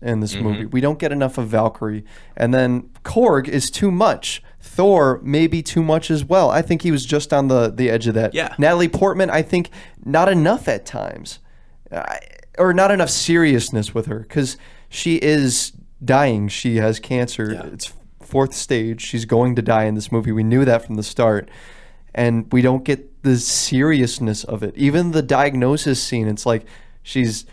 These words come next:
Speaker 1: reaching up, trying to squeeze the chemo bag, get it, get it going here. And th-, that's not really something that was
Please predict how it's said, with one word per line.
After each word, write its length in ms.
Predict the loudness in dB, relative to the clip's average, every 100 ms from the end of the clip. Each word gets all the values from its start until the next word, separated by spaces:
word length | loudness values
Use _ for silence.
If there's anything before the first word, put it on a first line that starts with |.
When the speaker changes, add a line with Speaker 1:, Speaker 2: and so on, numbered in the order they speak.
| -20 -6
Speaker 1:
reaching 320 | -4 -2 0
up, 160 | 0 0
trying 200 | -2 -2
to 100 | -2 -6
squeeze 340 | -2 0 0
the 80 | -4
chemo 360 | -2 0 2 2
bag, 380 | 2 2 0 -2
get 140 | -2
it, 280 | -4 -6 -2
get 160 | 0 2
it 160 | 2
going 300 | 2 4 2
here. 200 | 2 0 -4 -20 -6
And 240 | -2 -2 -4
th-, 140 | -10 -12 -20 -20 -6
that's 260 | -4 -4 -2
not 200 | -2 2
really 220 | 2 0
something 640 | -2 -4 -2 -4 -4 -6 -2
that 220 | -2 0
was 440 | -2 -2 -2 -8